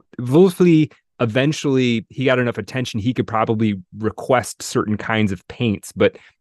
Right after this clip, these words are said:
but initially he probably was just making this out of whatever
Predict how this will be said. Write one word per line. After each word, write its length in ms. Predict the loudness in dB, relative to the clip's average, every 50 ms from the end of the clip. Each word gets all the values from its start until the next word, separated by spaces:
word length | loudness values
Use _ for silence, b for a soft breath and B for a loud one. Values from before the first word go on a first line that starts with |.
| _
but 240 | -2 -2 -2 -2 -2 _ _ _
initially 640 | 0 2 4 4 4 2 2 0 0 2 2 2 2
he 160 | 0 -2 -4
probably 480 | -2 0 0 0 0 0 -2 0 0 0
was 140 | -2 -4 -6
just 180 | -10 -8 -4
making 360 | -2 0 0 0 -2 -4 -4
this 140 | -4 -4 -2
out 160 | -2 -2 -2
of 120 | -4 -6 -8
whatever 760 | -8 -6 -2 0 0 2 2 2 0 0 -2 -8 -10 -10 -14